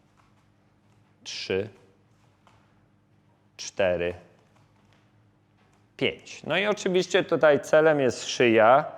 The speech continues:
i tniemy od obojczyka aż do biodra,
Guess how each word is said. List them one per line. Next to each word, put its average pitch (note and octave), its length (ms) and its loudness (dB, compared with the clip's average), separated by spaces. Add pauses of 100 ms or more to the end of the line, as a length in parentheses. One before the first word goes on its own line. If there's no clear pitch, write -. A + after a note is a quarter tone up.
(400)
i B2 140 -4
tniemy C#3 560 0
od D#3+ 220 0
obojczyka C#3 720 2
aż A2 160 0
do B2 140 0
biodra, A2 760 0